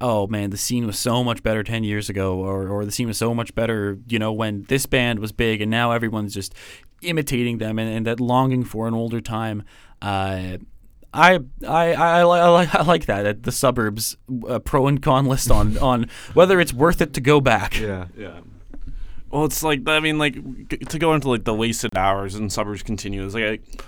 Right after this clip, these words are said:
Speaker 3: all the time I wasted. It's like, it just goes to show it's, I don't know, I think there's, like, value in nostalgia,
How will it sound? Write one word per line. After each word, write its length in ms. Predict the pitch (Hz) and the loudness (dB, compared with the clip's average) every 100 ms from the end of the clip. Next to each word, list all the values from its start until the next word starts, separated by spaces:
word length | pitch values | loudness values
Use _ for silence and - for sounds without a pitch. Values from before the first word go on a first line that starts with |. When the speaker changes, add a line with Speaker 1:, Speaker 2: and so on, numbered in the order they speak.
| - | -10
Speaker 3:
all 180 | - 120 | 0 0
the 80 | 120 | 0
time 260 | 123 117 113 | 2 2 2
I 100 | 95 | 0
wasted. 440 | 98 110 - 98 | -2 -4 -4 -4
It's 160 | 113 113 | -4 0
like, 200 | 139 - - - - - - - - - - - | 0 0 -12 -18 -18 -20 -20 -20 -20 -20 -16 -6
it 80 | 151 | -4
just 200 | 170 - | -2 0
goes 140 | 165 | 0
to 80 | 151 | 2
show 420 | - 135 127 131 | 2 4 6 6
it's, 260 | 123 113 - | 4 0 -2
I 120 | 113 | 4
don't 100 | 135 120 | 6 6
know, 60 | |
I 60 | 120 | 6
think 140 | 175 | 4
there's, 140 | 151 135 | 2 0
like, 100 | 110 | 2
value 680 | 101 101 113 123 127 131 | 4 6 6 6 4 4
in 120 | 117 | 4
nostalgia, 840 | 110 101 101 104 123 131 131 135 | 2 2 4 4 4 2 4 4